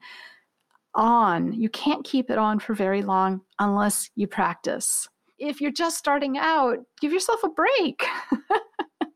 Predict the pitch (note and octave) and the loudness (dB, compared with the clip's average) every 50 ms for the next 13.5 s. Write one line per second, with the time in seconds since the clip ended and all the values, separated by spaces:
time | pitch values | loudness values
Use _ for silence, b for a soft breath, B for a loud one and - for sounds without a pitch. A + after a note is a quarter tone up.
0 | _ _ B B B B B B B D4 B C#4+ D4+ E4+ - - G#4+ F4+ D4 D4 | _ _ B B B B B B B 0 B 4 4 4 4 2 2 2 2 2
1 | D4+ D#4 - D#4+ D#4+ D4 C#4+ C#4+ C#4+ C#4+ D4 C#4 - D4 C4+ B3+ A#3+ B3+ B3 - | 0 0 0 -2 -2 0 0 0 0 -2 -4 -6 -4 -2 -2 0 0 -2 -2 -2
2 | C4+ B3+ B3+ C4 - C#4+ C4+ - C4 B3 B3 G#3+ B3+ D4+ D4 - - C4 A#3 C4+ | -2 -2 0 0 -2 -2 -4 -2 -2 -2 0 0 0 0 2 2 2 2 2 0
3 | A#3+ A#3 - A3+ A3+ - - B3+ B3+ - - A#3 A3+ G3+ G3+ G#3 A#3 C4+ C#4 - | -2 -2 -2 -4 -6 -4 -4 -6 -6 -6 -4 -4 -2 0 0 0 0 0 -2 -2
4 | - C#4 C4+ B3 G#3 F#3+ F#3 G3 G#3 A3 - b b b b b b A#3+ B3 B3+ | -2 -2 -2 0 0 0 0 0 -2 -4 -8 b b b b b b 0 2 4
5 | B3 A3+ A3+ A3+ A#3 C4 C#4+ D4+ D#4 D#4 C#4+ C#4 C4 - - A#3 - - B3 A#3+ | 4 4 4 4 4 4 4 4 4 2 2 0 -2 -4 -6 -4 0 0 0 2
6 | B3 B3+ A#3+ A#3+ A3+ - C4 A#3+ - A#3+ G#3 F#3 D#3+ E3 D#3+ - - G#3+ A3+ A3+ | 2 2 2 2 2 2 0 0 0 0 0 2 2 2 2 0 2 2 4 4
7 | G#3+ G#3 A3+ B3 C4 C#4 B3+ A3+ G#3+ G#3 G#3+ A3 A#3+ A3 - - G3+ - G#3 G3+ | 4 4 4 4 4 4 4 2 2 4 4 4 4 2 0 -4 -4 -4 -4 -4
8 | - - G#3 F#3+ - G3+ - - - - - - - - - - B B B B | -2 -2 -4 -2 0 0 0 0 0 -2 -4 -4 -4 -4 -6 -10 B B B B
9 | B B B B B B B B F#3+ F3+ F3 F3 E3+ G#3+ - A3 G#3 - - - | B B B B B B B B 0 0 0 2 0 0 0 0 -2 -2 0 0
10 | G3 G3+ G#3+ G#3+ G#3+ A3 G#3+ - - A3+ A3 A3 G#3 - A#3+ B3+ B3+ A#3+ - - | 2 4 4 4 4 2 2 0 0 2 2 2 4 2 4 4 2 2 0 -4
11 | - - - - G#3 G3+ G3 G3 F#3+ - - G#3+ - - - A3+ A3+ A3+ A3+ G3 | -8 -8 -4 -2 0 0 0 0 -2 -4 -4 -6 -6 -4 -2 0 2 2 2 0
12 | F3+ F#3 G3 A3 G#3+ G3+ A3 A#3 B3 B3 C#4 - D4 D4 D4 C#4 B3+ G#3+ - - | 0 2 2 2 2 2 2 2 2 0 0 0 0 2 2 2 2 0 0 0
13 | A3+ G#3 G3 F3+ E3+ E3 D#3+ D#3+ E3+ F3+ | 2 2 4 4 2 0 0 -2 -4 -6